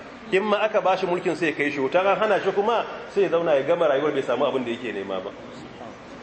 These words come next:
Akwai alheri a cikin wannan? Yan uwa mu dage a wannan kwanakin. Duk abin da za mu yi a ranar mu rage shi don a dare mu samu mu yi ibada. Ni da ku Allah Subhanahu wa Ta'ala ya taimake mu,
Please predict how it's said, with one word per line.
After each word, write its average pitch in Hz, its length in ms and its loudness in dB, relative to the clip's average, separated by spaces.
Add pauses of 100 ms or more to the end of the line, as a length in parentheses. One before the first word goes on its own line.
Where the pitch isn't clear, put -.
(200)
Akwai 123 240 4
alheri 170 300 4
a 139 60 4
cikin 165 200 -4
wannan? 190 240 0 (840)
Yan 151 200 2
uwa 156 160 4
mu 143 140 2
dage 135 400 2
a 113 80 4
wannan 117 320 2
kwanakin. 101 460 -2 (680)
Duk 190 200 2
abin 156 220 4
da 139 100 4
za 139 100 6
mu 135 120 2
yi 143 100 2
a 120 100 4
ranar 131 240 2
mu 123 140 2
rage 120 260 -2
shi 120 140 -6
don 131 200 2
a 120 80 2
dare 135 240 2
mu 123 120 -2
samu 123 340 2
mu 107 80 -4
yi 120 180 -6
ibada. 98 340 0 (600)
Ni 143 200 2
da 139 80 4
ku 101 220 -2
Allah 131 320 2
Subhanahu 117 480 -2
wa 113 80 0
Ta'ala 113 480 2
ya 104 80 -2
taimake 107 560 -2
mu, 110 240 0